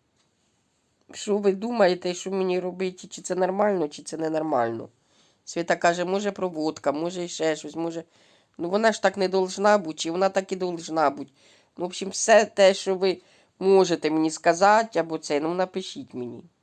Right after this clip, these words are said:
будь ласочка. Так, ладно. Буду я собиратися. Ой, не собиратися, а поработаю с-, ще полчаса, бо собиратися темно.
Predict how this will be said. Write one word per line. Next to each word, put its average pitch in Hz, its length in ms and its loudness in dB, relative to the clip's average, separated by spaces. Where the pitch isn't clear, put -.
будь 135 260 -14
ласочка. - 600 -8
Так, 131 300 0
ладно. 139 520 2
Буду 196 380 -2
я 190 160 6
собиратися. 139 840 2
Ой, 170 220 2
не 170 120 2
собиратися, 214 760 2
а 156 440 6
поработаю 170 600 0
с-, 147 260 -10
ще - 180 -6
полчаса, 156 600 -4
бо 151 100 -10
собиратися 175 500 -2
темно. 160 420 -4